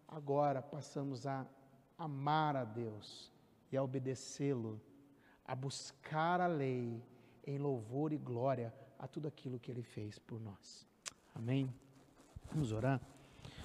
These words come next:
Pai, eu quero te agradecer pela tua palavra, viva e eficaz, que fala aos nossos corações. Obrigado por esse momento, ó Deus. Obrigado porque Cristo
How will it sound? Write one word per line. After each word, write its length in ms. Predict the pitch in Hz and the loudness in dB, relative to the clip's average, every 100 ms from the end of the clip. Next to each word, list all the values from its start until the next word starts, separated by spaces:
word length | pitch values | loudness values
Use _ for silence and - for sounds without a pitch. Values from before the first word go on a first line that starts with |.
| - - - - - - - | -14 -16 -16 -18 -20 -20 12
Pai, 200 | 185 185 | 12 12
eu 40 | |
quero 180 | 175 180 | 12 12
te 120 | 170 | 12
agradecer 600 | 165 170 165 165 - 147 131 - - - | 10 10 10 8 8 8 8 0 -10 0
pela 160 | 151 | 2
tua 180 | 143 151 | 4 4
palavra, 640 | - 147 135 123 113 117 107 - - - - - - - - - | 8 8 8 6 4 -2 -4 -12 -20 -20 -20 -20 -20 -20 -20 -10
viva 480 | 139 147 220 196 180 | 4 12 12 12 12
e 80 | 160 | 10
eficaz, 760 | 156 - - 143 117 - - | 8 2 2 2 2 -2 -10
que 120 | - 147 | -6 -2
fala 300 | - 147 135 | 6 6 6
aos 120 | 120 | 4
nossos 340 | 131 113 127 | 2 0 -2
corações. 800 | - 120 110 - 104 - - - - - - - - - - - - - - - - - - _ | 0 0 0 -4 -8 -8 -16 -20 -20 -20 -20 -20 -20 -20 -20 -20 -20 -20 -20 -20 -20 -20 -20 _
Obrigado 420 | 143 143 156 143 | 0 8 10 10
por 140 | 139 131 | 6 4
esse 200 | 135 143 | 4 4
momento, 440 | 143 139 139 139 | 6 6 6 4
ó 20 | |
Deus. 240 | 120 135 127 | 4 4 4
Obrigado 400 | 147 147 165 160 | 6 10 10 8
porque 240 | 170 175 | 2 2
Cristo 720 | - - 226 240 - - 214 | 4 8 10 10 6 6 6